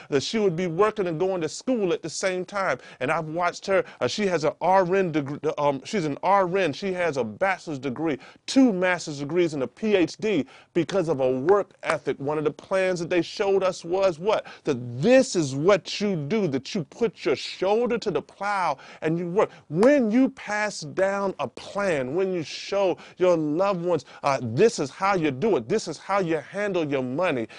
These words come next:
uh, this is how you save your money. That you may not have done it all your life, but you learned the plan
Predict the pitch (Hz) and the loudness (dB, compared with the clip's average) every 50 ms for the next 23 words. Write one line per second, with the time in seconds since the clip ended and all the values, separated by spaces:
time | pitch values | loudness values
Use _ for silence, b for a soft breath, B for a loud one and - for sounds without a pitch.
0 | B B B 131 131 143 233 - - 147 131 - - 185 190 185 151 143 131 - | B B B 0 2 2 2 0 0 -6 -6 -2 0 0 2 2 0 -2 -4 -4
1 | - - - - 196 196 196 190 175 147 143 156 143 135 139 147 165 165 147 127 | -6 -6 -2 0 2 4 4 4 4 2 0 -2 -2 -2 -4 -4 -4 -4 -2 -4
2 | 113 B B B B - 175 151 B B B 170 175 190 175 202 233 233 226 233 | -4 B B B B 2 2 2 B B B 4 4 4 6 4 4 4 4 4
3 | 233 226 214 214 180 175 247 277 269 233 214 208 208 196 190 196 190 196 202 196 | 4 4 2 0 2 2 2 2 2 2 2 2 2 2 2 0 2 2 2 2
4 | 180 - - 175 - - 233 208 165 170 185 202 214 214 208 190 180 - - - | 2 0 -2 -2 -2 0 -2 -2 -2 -2 -2 0 0 0 0 0 -2 -2 -2 0
5 | 262 254 247 233 190 | 2 2 4 2 2